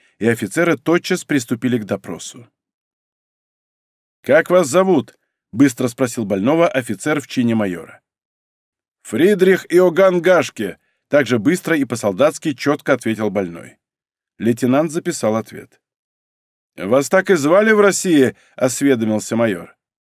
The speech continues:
Больной усмехнулся. «Нет, в моем паспорте было написано Федор Иванович». «Федор Иванович Гашке?» — переспросил майор. «Так точно», — подтвердил Гашке.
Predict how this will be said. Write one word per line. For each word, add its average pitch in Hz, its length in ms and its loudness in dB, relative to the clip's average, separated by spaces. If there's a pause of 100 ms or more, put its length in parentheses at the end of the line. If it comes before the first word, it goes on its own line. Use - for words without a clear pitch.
(240)
Больной 104 420 -2
усмехнулся. 131 800 -10 (880)
«Нет, 170 540 0
в 90 120 -10
моем 147 400 0
паспорте 160 500 -2
было 156 220 -2
написано 147 580 -2
Федор 151 380 -2
Иванович». 143 720 -2 (840)
«Федор 123 400 -2
Иванович 123 540 0
Гашке?» — 117 600 -2 (360)
переспросил 147 560 -2
майор. 143 400 2 (580)
«Так 127 260 -4
точно», — 156 440 -4
подтвердил 131 500 -4
Гашке. - 520 -8